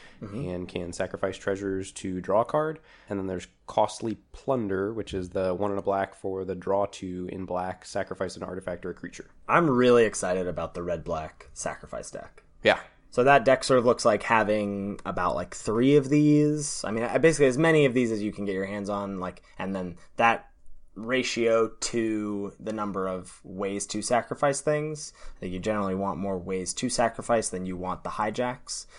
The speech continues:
Speaker 1: But this deck is, like, it's super fun. It's maybe not, like, the best deck in the format, but it's gonna be one that I think is gonna be pretty powerful.
Speaker 2: Well, and when you're going off with it, it feels unbeatable.
Speaker 1: Yeah, I mean, like
Speaker 2: But the problem is it doesn't always come together.
Speaker 1: Right.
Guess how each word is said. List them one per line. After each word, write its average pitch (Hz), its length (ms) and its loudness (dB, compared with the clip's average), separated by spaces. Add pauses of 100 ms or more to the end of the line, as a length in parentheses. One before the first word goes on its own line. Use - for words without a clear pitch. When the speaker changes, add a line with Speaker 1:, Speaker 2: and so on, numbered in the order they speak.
(180)
Speaker 1:
But 92 260 -4 (100)
this - 100 -10
deck - 180 4
is, 147 100 2
like, 151 200 4
it's - 180 -4
super 139 220 2
fun. 113 520 2
It's - 220 -10
maybe 170 200 6
not, 131 280 6
like, 110 280 -2 (100)
the 101 120 -2 (380)
best - 340 0
deck 147 480 2 (240)
in 135 160 -2
the 139 60 0
format, 151 640 4 (360)
but 101 280 0
it's - 140 -10
gonna 113 180 0
be 101 120 -2
one 98 220 -2
that 98 100 -6
I 92 60 -6
think 87 220 -10
is 87 100 -10
gonna 90 160 -10
be 85 100 -12
pretty 87 220 -12
powerful. 95 540 -10 (240)
Speaker 2:
Well, 113 120 0
and 113 140 -2
when 160 140 0
you're 196 100 -2
going 117 280 2
off 110 220 2
with - 160 -10
it, 80 160 -10
it 92 140 -12
feels 95 520 -6 (160)
unbeatable. 90 840 -8 (120)
Speaker 1:
Yeah, 208 540 0
I - 60 -6
mean, 165 220 0
like 156 80 4
Speaker 2:
But 139 40 2
the 170 120 4
problem 170 260 6
is 110 100 2
it 110 80 0
doesn't 107 200 2
always 95 160 0
come 87 180 -8
together. - 440 -18
Speaker 1:
Right. - 460 -6